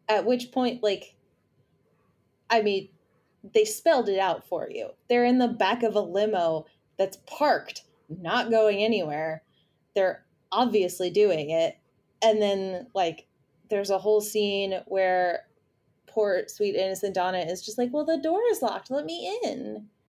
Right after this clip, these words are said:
Which, like, a little too innocent for her, but whatever.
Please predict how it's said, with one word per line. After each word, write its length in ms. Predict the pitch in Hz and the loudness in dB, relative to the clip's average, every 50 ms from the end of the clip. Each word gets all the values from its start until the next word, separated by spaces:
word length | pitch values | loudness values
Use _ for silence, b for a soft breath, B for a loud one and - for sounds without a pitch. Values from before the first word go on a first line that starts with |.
| _ _ _ _ _ _ _ _ _ - | _ _ _ _ _ _ _ _ _ -2
Which, 180 | 254 277 - | -2 0 2
like, 300 | 294 269 247 - - - _ _ _ _ _ _ _ _ - | 2 2 2 0 -6 -16 _ _ _ _ _ _ _ _ 2
a 100 | 233 240 | 2 4
little 360 | 240 262 262 262 247 233 226 | 6 6 6 6 6 4 2
too 320 | - - 208 190 180 175 | 0 -2 0 0 0 0
innocent 480 | 165 160 170 165 160 - 180 - - - | 0 -2 -4 -6 -6 -6 -6 -8 -6 -6
for 120 | 170 165 | -6 -4
her, 180 | 160 160 156 156 - | -4 -4 -6 -6 -6
but 120 | 165 - | -6 -6
whatever. 560 | - - - - - - - 52 - - - | -4 -4 -6 -6 -8 -8 -10 -10 -10 -12 -14